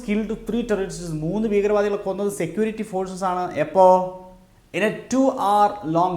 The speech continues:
gun fight, രണ്ട് മണിക്കൂർ ദൈർഘ്യമുള്ള, ആ, ഫയറിങ്ങിൽ, വെടിവെപ്പിൽ, while they were trying to cross the line of control, അവർ എൽ ഒ സി ക്രോസ് ചെയ്യാൻ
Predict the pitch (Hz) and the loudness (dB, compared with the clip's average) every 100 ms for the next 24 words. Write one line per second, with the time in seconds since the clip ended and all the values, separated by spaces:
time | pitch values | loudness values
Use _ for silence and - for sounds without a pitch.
0 | 156 165 165 165 151 151 151 156 160 175 | 0 0 -2 -2 -2 -2 -2 -2 -2 -4
1 | 170 165 160 156 156 156 156 151 147 - | -6 -6 -4 -2 -2 -2 0 -2 -4 -12
2 | - - 123 120 151 151 165 160 156 143 | -16 -8 -6 -2 0 2 2 2 2 2
3 | 147 175 170 - 156 143 156 170 160 160 | 0 0 -2 -2 -4 0 0 0 -2 -6
4 | 156 160 156 156 156 160 160 147 156 156 | -4 -6 -6 -4 -4 -6 -10 -6 -4 -4
5 | 156 139 147 143 - 147 139 139 139 139 | -4 -4 -6 -8 -10 -10 -6 -6 -6 -6
6 | 147 156 143 156 156 - - 131 139 156 | -4 -6 -6 -8 -10 -18 -6 -4 -2 -4
7 | 147 - | -6 -10